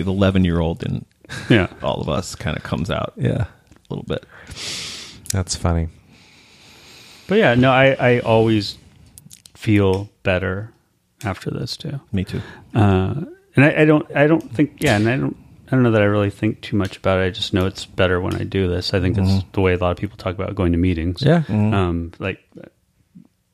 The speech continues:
Speaker 2: you don't even necessarily need to think too much <laughs> about why it is. You
Speaker 1: Mm-hmm.
Speaker 2: just know it's a good thing for you to do.
Speaker 3: Yeah.
Speaker 1: Mm-hmm.
Speaker 2: Because it makes you feel better, like meditation or working
Speaker 3: Yeah.
Speaker 2: out or
Speaker 3: But
Speaker 2: whatever.
Speaker 3: see, I, I like, I look forward to coming over here. Meetings sometimes.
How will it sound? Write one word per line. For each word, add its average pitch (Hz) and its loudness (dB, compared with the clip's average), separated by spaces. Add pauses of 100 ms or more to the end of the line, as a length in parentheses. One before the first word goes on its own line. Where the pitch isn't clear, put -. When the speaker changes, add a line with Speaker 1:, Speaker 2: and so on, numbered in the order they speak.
(1400)
Speaker 2:
you 123 -4
don't 120 4
even 101 4
necessarily 98 0
need 98 2
to 87 -8
think - -12
too 107 -10
much - 0
<laughs> - 2
about 113 2
why 101 4
it 95 2
is. 104 4
You 104 4
Speaker 1:
Mm-hmm. 95 0
Speaker 2:
just 92 -4
know 107 2
it's 95 -6
a 110 -4
good 95 -2
thing 92 0
for 98 -4
you 85 0
to 82 -2
do. 90 2
Speaker 3:
Yeah. 90 2
Speaker 1:
Mm-hmm. 101 0 (140)
Speaker 2:
Because 98 0
it 107 -4 (200)
makes - -12
you - -16
feel 123 -2
better, 104 -2
like - -6
meditation 98 0
or 110 -10
working 139 -6
Speaker 3:
Yeah. 139 2
Speaker 2:
out 107 -6
or 110 -10
Speaker 3:
But - -14
Speaker 2:
whatever. 127 -2
Speaker 3:
see, 190 4
I, 202 4
I 170 0
like, 190 0
I 175 2
look 175 -2
forward 156 2
to 143 -6
coming 123 -2
over 113 2
here. - -10 (540)
Meetings 285 2
sometimes. 120 0